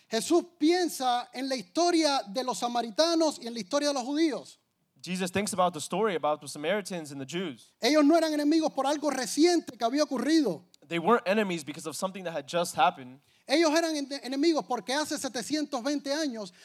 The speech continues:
Speaker 1: alguien había decidido etiquetarlos a ellos como enemigos.
Speaker 2: They were enemies because seven hundred twenty years back,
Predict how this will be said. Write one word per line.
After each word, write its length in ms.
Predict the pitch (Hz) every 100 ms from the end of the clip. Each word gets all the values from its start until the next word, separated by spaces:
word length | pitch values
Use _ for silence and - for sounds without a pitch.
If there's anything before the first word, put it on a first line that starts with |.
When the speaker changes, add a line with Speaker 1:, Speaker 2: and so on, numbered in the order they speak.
| -
Speaker 1:
alguien 380 | - 302 285 302
había 220 | 269 302 285
decidido 540 | 208 254 285 294 262
etiquetarlos 1040 | 240 233 285 262 - 302 320 262 214 190 180
a 180 | 202 240
ellos 300 | 349 302 233
como 200 | - 220
enemigos. 540 | 226 254 294 185 - -
Speaker 2:
They 80 | 165
were 100 | 190
enemies 420 | 202 247 190 175
because 300 | - - 175
seven 220 | - 196 202
hundred 240 | 202 190
twenty 220 | 214 202 180
years 200 | 190 139
back, 340 | 151 214